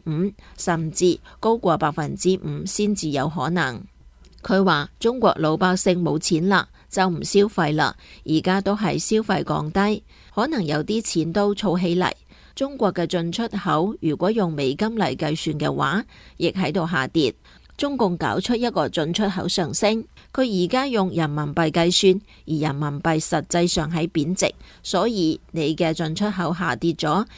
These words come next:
你嘅消費亦下跌咗，而家房地產亦喺破滅，冇經濟增長點，點可能支撐咁高嘅增長率呢？完全冇可能。一月十七號，中國 A 股、港股都雙雙下跌，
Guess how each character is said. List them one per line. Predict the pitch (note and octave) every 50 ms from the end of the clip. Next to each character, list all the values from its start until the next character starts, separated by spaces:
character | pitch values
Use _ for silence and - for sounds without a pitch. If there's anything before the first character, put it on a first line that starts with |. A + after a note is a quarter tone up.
| - - -
你 | - G3 G3
嘅 | A3 A3+
消 | A3 - - C#4+
費 | C#4+ D4 - A3+ F3+
亦 | D#3 D#3+ - -
下 | E3 E3+ D3+ C#3+ -
跌 | - E3+ D#3
咗， | - D#3 C#3+ D#3 F#3 A3+ - - - - - - -
而 | F3+ F#3
家 | - C4 D4 E4
房 | - G3+ F3 C3 C#3+ D3
地 | - E3+ E3 E3
產 | - - F3+ D3+ F3 G3
亦 | F#3+ -
喺 | F3 F#3 C#3+ E3
破 | - G#3 F3+ D3+ D#3
滅， | D#3 E3+ - - - - - - - - -
冇 | D#3+ E3 D#3+ F3+ F#3+
經 | - B3 B3+ B3+ A#3
濟 | - F3 E3 E3+
增 | - F#3+ F#3+ G3
長 | F#3+ F3+ D3+ D3 F3+ F3+
點， | - C3 B2 F#3 A3 - - - - -
點 | E3+ D#3+ F3+ A3
可 | - - E3 F3+
能 | G3+ F3 C#3 C3
支 | C#3+ - G#3
撐 | A3+ - - C#4+ A#3 A#3 A#3+
咁 | - F3+ D3 C#3 C#3
高 | E3+ F3+ F#3
嘅 | F3+ F3+ D#3 D3
增 | - F#3+ F#3 G3 G3 F#3+
長 | - C#3 B2+ E3
率 | F3+ D#3 - F3+
呢？ | F#3+ G3 G#3+ G#3+ - - - - - -
完 | - E3 D#3+ E3
全 | E3+ - G3+ E3+ D#3
冇 | C#3+ C#3+ D#3 F3
可 | F#3 - D3+
能。 | G3 G3+ D#3+ C3+ A2+ - _ _ _ - _ _ _ _ -
一 | - - G3+ - -
月 | D#3 C#3+
十 | - - F#3+ C#3+
七 | - - A#3 A#3
號， | A3+ A#3 F#3+ D#3+ - - - - - - _ - _
中 | - A#3 A3+ A3+ A3+
國 | G#3+ F#3 C#3+ - -
A | - A3+ A#3+ A#3+
股、 | - - F3 D3+ F3 A3+ - - -
港 | - D3+ D3+ E3 G#3+
股 | - - D3 C3
都 | - G3+ G3+ G3+ A3
雙 | - - A#3 G#3+
雙 | A#3+ - A3 A3 A3+
下 | A3 E3 A2+
跌， | - - D#3+ - -